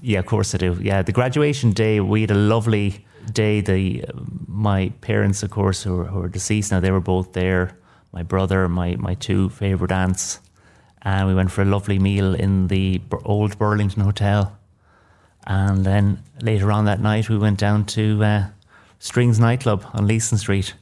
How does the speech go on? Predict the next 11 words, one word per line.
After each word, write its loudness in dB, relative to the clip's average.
which -8
was 0
a -2
favourite 2
haunt 2
of -4
mine 2
back -4
in 2
the 2
day. -2